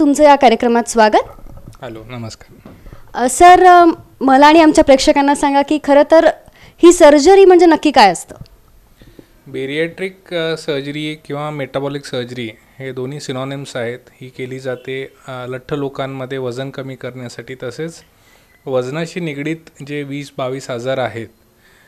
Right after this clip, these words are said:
Speaker 2: अ, मुख्यतः त्यात diabetes आहे, बीपी आहे, अ, घोरण्याचा आजार आहे, अ, secondary infertility आहे.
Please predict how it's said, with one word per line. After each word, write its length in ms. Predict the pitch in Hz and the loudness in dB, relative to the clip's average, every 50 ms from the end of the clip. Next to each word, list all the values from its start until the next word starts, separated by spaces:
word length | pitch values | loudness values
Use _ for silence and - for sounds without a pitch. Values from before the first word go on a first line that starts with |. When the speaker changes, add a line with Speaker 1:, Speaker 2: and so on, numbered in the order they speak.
| _ _ _ | _ _ _
Speaker 2:
अ, 200 | 143 127 127 127 | -18 -16 -16 -16
मुख्यतः 460 | 127 131 127 _ - - 135 139 135 | -16 -16 -18 _ -14 -14 -12 -12 -12
त्यात 200 | 131 - 135 135 _ _ | -12 -12 -14 -14 _ _
diabetes 600 | 139 135 127 120 120 120 131 131 135 143 135 - - | -14 -10 -10 -10 -8 -10 -14 -16 -16 -18 -18 -14 -12
आहे, 140 | 123 127 123 | -12 -12 -12
बीपी 380 | 120 120 113 113 _ 131 131 | -12 -14 -16 -16 _ -14 -10
आहे, 400 | 127 117 110 110 110 113 113 _ _ _ _ _ _ _ _ _ _ | -10 -10 -10 -12 -14 -16 -16 _ _ _ _ _ _ _ _ _ _
अ, 160 | 147 131 123 123 | -20 -20 -20 -20
घोरण्याचा 600 | 123 123 123 117 117 127 135 131 131 135 127 123 | -16 -14 -12 -10 -10 -10 -10 -10 -8 -8 -8 -8
आजार 240 | 113 113 117 117 | -8 -8 -10 -10
आहे, 320 | 113 107 104 107 107 - _ _ _ _ _ _ _ _ _ 147 | -10 -12 -14 -14 -18 -20 _ _ _ _ _ _ _ _ _ -20
अ, 80 | 131 127 | -20 -20
secondary 440 | - - 131 113 - 139 139 131 139 | -18 -16 -16 -14 -12 -12 -12 -10 -10
infertility 680 | 135 131 120 - 139 123 123 - 120 123 120 117 123 120 | -10 -12 -12 -10 -10 -12 -10 -12 -16 -16 -16 -14 -12 -12
आहे. 200 | 110 104 110 | -12 -12 -14